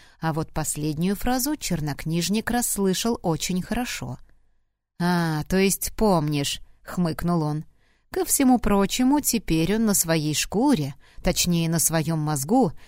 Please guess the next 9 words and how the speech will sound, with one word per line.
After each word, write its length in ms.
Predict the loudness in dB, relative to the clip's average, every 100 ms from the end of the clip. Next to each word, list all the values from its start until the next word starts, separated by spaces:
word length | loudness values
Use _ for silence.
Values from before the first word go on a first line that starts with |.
| -20 -6
испытал 640 | -2 0 0 0 2 0
то, 240 | 2 0 0
что 180 | -2
происходит 760 | 0 0 0 0 0 0 0 -2
у 100 | 0
этой 260 | 0 0 -2
пиромантки 680 | 0 2 0 0 -4 -4
в 80 | -4
голове». 460 | 0 0 0 -4